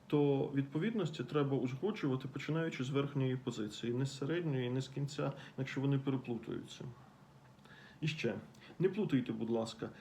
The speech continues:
є завдання з варіантами з однією правильною відповіддю, є завдання з варіантами з багатьма правильними відповідями. І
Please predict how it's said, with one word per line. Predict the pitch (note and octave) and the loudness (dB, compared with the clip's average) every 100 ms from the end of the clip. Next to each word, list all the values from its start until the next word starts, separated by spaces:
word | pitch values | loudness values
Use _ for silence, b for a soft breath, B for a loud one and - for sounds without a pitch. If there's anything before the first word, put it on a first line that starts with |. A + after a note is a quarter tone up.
| B - | B -10
є | A#2+ F3 F3 - B2+ | 0 4 6 4 -4
завдання | B2+ C#3+ D3 D#3+ D3+ D3 C#3 C3+ C#3 - - - - - - - - | -2 0 2 2 4 2 2 2 -2 -6 -20 -20 -20 -20 -20 -20 -10
з | C3+ | -2
варіантами | B2+ D3 C#3 A#2+ A#2 A2+ A2 A2 - - - - - - - | 2 4 6 4 0 0 0 -2 -6 -14 -20 -20 -20 -10 -8
з | - | -4
однією | B2 C#3+ B3+ D#4 | 0 2 4 4
правильною | - C3 A#2+ A#2 A2+ A2 | 4 2 2 2 0 -2
відповіддю, | A2+ - A2 A2 A2+ B2 C3 - | -4 -2 -4 -4 -6 -8 -8 -4
є | C3 D#3+ | -2 0
завдання | D#3+ D#3 G#3 A3+ | 0 0 0 0
з | E3 | 0
варіантами | D3+ D#3+ F3+ F3 E3+ E3 D#3 | 2 2 2 0 0 0 -2
з | D#3 | -2
багатьма | D3+ E3 D#3+ C#3+ | 0 0 0 0
правильними | - A2+ A2 A2 A2 A2 | 2 0 0 -2 -2 -2
відповідями. | A2 A2 - A2 G#2+ A#2 B2+ - B B D3 B - - | -2 -6 -6 -6 -4 -4 -4 -8 B B -14 B -18 -4
І | C3+ C3+ C3 B2+ | 2 2 2 0